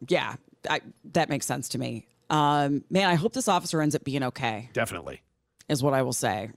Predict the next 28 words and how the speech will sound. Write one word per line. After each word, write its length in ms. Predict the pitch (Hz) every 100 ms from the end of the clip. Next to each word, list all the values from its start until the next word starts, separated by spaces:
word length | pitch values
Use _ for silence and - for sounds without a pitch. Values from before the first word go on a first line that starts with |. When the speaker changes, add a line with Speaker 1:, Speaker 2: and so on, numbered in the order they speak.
| -
Speaker 1:
about 280 | 110 117 -
this 160 | 123
guy. 320 | - 110 92 - _ _ - - - -
So 160 | - 165
we'll 100 | 160
keep 140 | 160
you 80 | 147
updated, 480 | 131 139 120 123 127 -
uh, 200 | 117 117
and 120 | 123
see 120 | -
what 120 | 139
else 140 | 131 -
we 120 | 135
happen 240 | 123 -
to 40 | 127
hear 220 | 123 139
about 240 | 123 120
it. 120 | 120 - - - -
Did 160 | - 214
you 100 | 415
end 120 | 523
up 120 | 339
in 80 | 339
a 40 | 311
place 360 | - 277 -
with 120 | 220
smoking 580 | - - 208 226 233 233